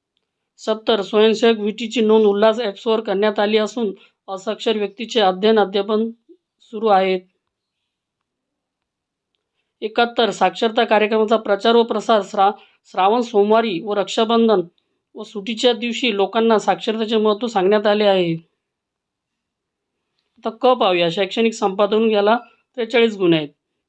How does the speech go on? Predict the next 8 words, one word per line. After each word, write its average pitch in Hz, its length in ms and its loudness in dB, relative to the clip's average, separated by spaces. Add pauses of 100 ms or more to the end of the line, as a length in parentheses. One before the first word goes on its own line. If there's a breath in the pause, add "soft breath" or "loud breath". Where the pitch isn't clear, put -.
(500)
बहात्तर 220 500 0
इंग्रजी 202 400 -2
विषयाचे 220 420 0
अध्ययन 208 340 0
स्तर 226 300 -2
स्थिती 226 380 -6
चांगले 214 360 0
आहेत. 185 220 2